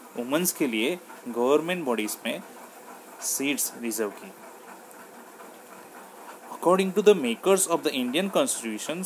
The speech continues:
some constituent of the Indian society were deprived। जब भी इंडियन कॉन्स्टिट्यूशन बनाया गया, तभी से पता था, जो भी कॉन्स्टिट्यूशन बनाने वाले पर्सन्स थे उनको, कि कुछ सेक्शन ऐसा है सोसाइटी का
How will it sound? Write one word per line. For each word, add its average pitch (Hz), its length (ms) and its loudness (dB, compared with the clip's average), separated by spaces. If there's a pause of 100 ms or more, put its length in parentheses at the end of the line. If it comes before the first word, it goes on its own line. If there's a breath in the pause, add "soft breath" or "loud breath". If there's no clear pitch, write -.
some 147 240 0
constituent 175 600 -2 (160)
of 117 300 2
the - 80 2 (140)
Indian 151 400 -2
society 120 500 0
were 156 80 4 (100)
deprived। - 1200 -10
जब 147 120 4
भी 190 100 0
इंडियन 160 380 4
कॉन्स्टिट्यूशन 170 540 2
बनाया 113 320 4
गया, 95 260 -4 (1000)
तभी 143 200 2
से 202 160 4
पता 123 260 2
था, 139 220 2
जो 123 220 -2
भी 127 100 2
कॉन्स्टिट्यूशन 120 560 -4
बनाने 107 300 0
वाले 107 140 -2
पर्सन्स 139 540 -2
थे 156 60 2
उनको, 143 280 -4 (600 loud breath)
कि 196 160 0 (760)
कुछ 196 240 6 (160)
सेक्शन - 600 2
ऐसा 139 280 4
है 170 240 6
सोसाइटी 120 480 -2
का - 240 -14